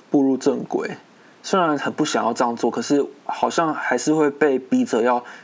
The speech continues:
跟现实低头。我们就会有一个规划是说，在三十岁之前，虽然你现在二十五岁嘛，你就会，你就会定一个目标，是你应该要完成哪些社会期待，甚至有一些是你不是想要进，你完全不想碰的事情，你还是必须要完成它。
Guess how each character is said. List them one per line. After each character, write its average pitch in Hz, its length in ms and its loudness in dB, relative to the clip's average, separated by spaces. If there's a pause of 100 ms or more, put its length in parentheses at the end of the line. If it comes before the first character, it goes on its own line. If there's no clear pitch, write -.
跟 131 180 0
现 131 220 0
实 113 140 -4
低 110 260 0
头。 - 300 -8 (380)
我 - 60 -2
们 123 120 0
就 156 100 4 (100)
会 160 120 4
有 135 120 2
一 123 40 -4
个 117 60 -2
规 127 160 2
划 131 180 4
是 131 100 0
说， 120 260 0 (300)
在 160 140 0
三 151 140 0
十 139 60 0
岁 143 160 2
之 131 140 0
前， - 280 -4 (360)
虽 - 180 0
然 160 60 2
你 131 40 0
现 147 80 0
在 143 80 0
二 147 60 0
十 - 100 -4
五 120 80 -2
岁 127 120 -2
嘛， 113 160 -2
你 127 60 -4
就 139 120 2
会， 143 200 0 (100)
你 131 80 -4
就 139 100 2
会 156 200 4
定 151 200 0
一 - 40 -2
个 127 40 -2
目 131 120 0
标， 127 140 2
是 123 240 0
你 123 100 -4
应 117 140 -4
该 127 100 2
要 131 140 2
完 120 160 0
成 127 120 -4
哪 110 80 -2
些 120 120 -2
社 120 160 0
会 117 120 2
期 - 160 -8
待， - 260 -2 (380)
甚 180 120 0
至 185 120 4
有 127 80 2
一 117 40 0
些 139 80 0
是 151 120 -2
你 127 80 0
不 117 160 -4
是 131 100 -2
想 123 140 -2
要 110 80 -2
进， - 160 -4 (180)
你 127 120 -2
完 131 140 2
全 147 100 -2
不 147 100 -2
想 110 120 -2
碰 - 140 -2
的 117 80 -2
事 120 140 -6
情， 113 80 -4
你 113 80 -2
还 104 80 0
是 - 120 -2
必 131 160 0
须 117 140 -2
要 117 60 2
完 - 180 -4
成 - 220 -8
它。 - 200 -4